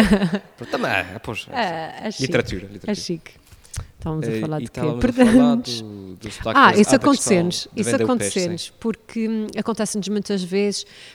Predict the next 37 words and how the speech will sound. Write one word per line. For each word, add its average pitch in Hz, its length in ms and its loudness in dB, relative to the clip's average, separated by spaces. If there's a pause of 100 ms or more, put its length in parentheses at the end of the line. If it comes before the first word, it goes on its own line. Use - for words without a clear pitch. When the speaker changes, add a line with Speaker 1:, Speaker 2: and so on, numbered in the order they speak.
(140)
Speaker 1:
quando 208 240 0
é 208 80 2
para 190 160 0
pedir 180 280 0
apoios 180 560 0
e 175 80 0
quando 165 360 -6
é 165 220 -2
com, 151 1080 -10
com, 156 480 -16
com 170 140 -8
candidaturas. 151 800 -10
Speaker 2:
Ah, 98 120 -8
sim. - 220 -14
Speaker 1:
Imagina, 143 380 -10
porque - 160 -16
Speaker 2:
Uhum. 101 60 -8
Speaker 1:
nós, 165 260 -8 (440)
nós 175 300 -6
não 185 100 -6
vivemos 185 360 -6
do 226 160 -4
ar, 143 120 -4
nós 151 160 -8
Speaker 2:
Uhum. 180 80 -2
Speaker 1:
artistas, 113 400 -8
não 151 80 -12
é? 156 40 -10
Uma 165 100 -8
coisa 196 240 -8
Speaker 2:
Uhum. 190 60 -6
Speaker 1:
são 135 140 -10
escolas, 208 500 -4
têm 165 140 -12
os - 100 -12
seus 156 180 -12
alunos, 190 320 -4